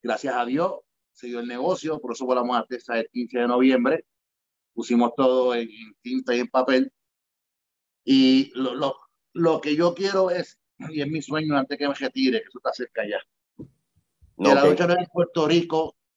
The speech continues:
Speaker 1: esté como cuando yo estaba en la I W A, los dos mil uno, dos mil dos, dos mil tres, dos mil cuatro, que esos corizos se llenen y escuchar el guau de la gente,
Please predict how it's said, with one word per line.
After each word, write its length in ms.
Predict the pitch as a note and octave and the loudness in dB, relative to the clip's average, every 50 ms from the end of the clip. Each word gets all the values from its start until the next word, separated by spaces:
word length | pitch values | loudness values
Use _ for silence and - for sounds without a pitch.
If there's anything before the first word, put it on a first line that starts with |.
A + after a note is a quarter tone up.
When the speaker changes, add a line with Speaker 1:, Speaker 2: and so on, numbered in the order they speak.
| _ - | _ -6
Speaker 1:
esté 760 | - C3+ C3 - _ _ _ - - E3 F#3 F#3 - - _ _ _ _ _ _ _ _ | -6 -6 -6 -8 _ _ _ -4 -2 0 0 -2 -4 -10 _ _ _ _ _ _ _ _
como 300 | - B2 B2 B2+ B2+ A2 | -10 -6 -6 -6 -6 -4
cuando 420 | G2+ B2 B2 A#2 A#2 A2 G#2+ A2 | -2 0 0 0 0 0 -2 -4
yo 180 | A2+ A2 B2 C3+ | -4 -2 -2 -2
estaba 400 | C3 - _ - C#3 C#3+ C#3+ C#3 | -2 -4 _ 0 2 2 2 2
en 60 | C3 | 2
la 120 | A#2+ A2+ A2+ | 0 -2 -4
I 60 | A#2 | -4
W 380 | A2+ A2+ A#2 A#2 A#2 G#2+ F#2+ | -4 -4 -4 -4 -4 -4 -4
A, 80 | F#2+ - - _ _ _ _ _ _ _ _ _ _ _ | -6 -8 -12 _ _ _ _ _ _ _ _ _ _ _
los 120 | - G2+ G2 | -14 -10 -6
dos 140 | A2 G#2 G2+ | -4 -2 0
mil 220 | G#2+ A2+ A#2 A#2 | 2 4 4 4
uno, 200 | A#2+ B2+ B2 B2 | 4 4 2 2
dos 120 | A#2 A2 G#2 | 2 0 -2
mil 240 | G#2 A2 A2+ G#2+ G#2 | -2 -6 -6 -4 -2
dos, 180 | A2+ A#2+ A#2 | -2 -2 -2
dos 140 | A2 A2 G2 | -2 -4 -6
mil 140 | G#2 G#2+ G2+ | -6 -6 -6
tres, 100 | - - | -6 -4
dos 160 | A#2+ A#2+ A2 | -2 0 0
mil 160 | A2 A2 G#2+ | 0 -2 -2
cuatro, 440 | - - G#2 G#2+ G2+ G2 F#2+ F2+ - _ _ _ _ _ _ | -4 -2 -2 -2 -2 -2 -6 -12 -14 _ _ _ _ _ _
que 100 | - - | -10 -8
esos 180 | B2 - D3+ D3 | -4 -4 -4 -2
corizos 440 | D3 D3+ D#3 D3+ - - D#3 C#3+ - | 0 0 0 0 0 -2 -4 -6 -4
se 140 | - C#3+ B2+ | -4 -4 -4
llenen 560 | A2+ G#2+ A2+ B2 C3+ D3 D3 C#3 C3+ C3 - _ _ _ _ _ _ | -4 -2 0 0 0 2 2 0 -2 -2 -4 _ _ _ _ _ _
y 80 | - A#2 | -6 -6
escuchar 420 | A#2 - - A#2+ A2+ - B2+ C3 | -6 -6 -8 -8 -6 -4 -2 -2
el 140 | C#3+ C3+ A#2 - - | -2 -4 -6 -8 -8
guau 400 | A2+ C3+ D3+ D#3+ D#3 D3+ C#3+ C#3 | -6 -4 -2 -2 -2 -2 -4 -4
de 60 | C3+ | -6
la 120 | C3 B2 A#2 | -8 -10 -10
gente, 360 | B2 C3+ C#3 C3 - - | -8 -10 -10 -12 -12 -16